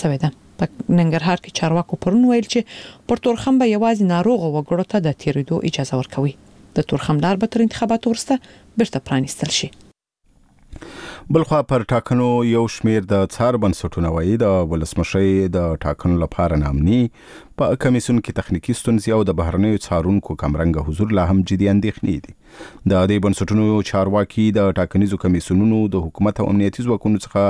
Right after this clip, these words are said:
Speaker 2: غوښتنه کوي چې د ټاکنو په ورځ بې پرې پاتې شي. په ورته وخت کې د ټاکنو خپلواک کمیسیون د ټاکنو په ورځ د هر ډول چمتووالي خبر ورکړی.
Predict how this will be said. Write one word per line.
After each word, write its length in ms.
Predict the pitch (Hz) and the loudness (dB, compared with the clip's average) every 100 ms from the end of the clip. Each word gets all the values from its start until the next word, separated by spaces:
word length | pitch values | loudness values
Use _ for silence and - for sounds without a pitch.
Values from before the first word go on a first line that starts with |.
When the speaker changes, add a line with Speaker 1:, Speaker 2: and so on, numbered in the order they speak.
| 95 | 2
Speaker 2:
غوښتنه 340 | 80 - 117 131 | -2 -2 -2 -2
کوي 180 | 143 135 | -2 -2
چې 140 | 151 - - - - 113 | -2 -4 -10 -20 -10 -2
د 280 | 113 107 | 2 2
ټاکنو 400 | 98 92 - 113 117 113 - | 2 0 0 0 2 0 0
په 160 | 110 | 0
ورځ 220 | 117 113 78 | 2 0 -2
بې 160 | 78 82 - | -4 -4 -2
پرې 320 | 80 60 - - | -4 -4 -10 -12
پاتې 200 | - 82 | -10 -12
شي. 160 | - | -10
په 200 | - 90 | -4 0
ورته 220 | 90 - 95 | 0 0 0
وخت 120 | - | 0
کې 140 | 110 - - - - | -2 -2 -8 -14 -4
د 180 | 113 110 | 0 0
ټاکنو 260 | 107 113 107 | 0 0 0
خپلواک 280 | 110 110 107 | 0 0 0
کمیسیون 340 | 107 101 123 | 0 0 0
د 60 | 120 | 0
ټاکنو 320 | 98 87 98 | -2 0 -2
په 120 | - | 0
ورځ 180 | 98 92 | 0 0
د 160 | 90 113 | 0 0
هر 140 | 127 90 | 0 0
ډول 200 | 80 - | 0 -2
چمتووالي 480 | 76 69 76 71 53 | -4 -2 -2 -4 -6
خبر 400 | - - - 55 | -10 -10 -8 -8
ورکړی. 300 | - - | -8 -8